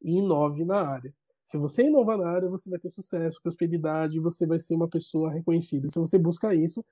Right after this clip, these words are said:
é através da inovação que você consegue. E não só isso, você vai ajudar milhares ou talvez milhões de pessoas a ter uma vida um pouco melhor naquilo que você inovou. Então, eu agradeço a vocês que nos assistiram até aqui, Insiders.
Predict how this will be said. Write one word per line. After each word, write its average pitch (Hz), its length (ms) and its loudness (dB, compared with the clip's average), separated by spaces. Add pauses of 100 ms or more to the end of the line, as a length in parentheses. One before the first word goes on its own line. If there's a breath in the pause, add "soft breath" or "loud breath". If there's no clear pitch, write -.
(120)
é - 80 -4
através 147 320 0
da 151 60 2
inovação 156 320 2
que 151 80 -4
você 147 160 -2
consegue. 170 480 2 (200 soft breath)
E 240 80 8
não 247 200 8
só 240 180 4
isso, 170 240 6
você 165 220 2
vai 175 120 6
ajudar 170 300 2
milhares 160 600 0
ou 160 60 -2
talvez 170 280 2
milhões 175 320 4
de 165 80 -8
pessoas 160 400 2
a 165 60 0
ter 170 100 -2
uma 160 160 2
vida 147 160 2
um 156 40 -4
pouco 156 220 -4
melhor 151 360 2 (200)
naquilo 180 380 6
que 151 100 0
você 147 240 2
inovou. 147 340 4 (480 soft breath)
Então, 156 260 4
eu 156 60 10
agradeço 156 440 8
a 247 40 8
vocês 233 280 4
que 214 80 -4
nos 196 80 4
assistiram 185 300 2
até 180 140 2
aqui, 170 180 -2
Insiders. 180 560 0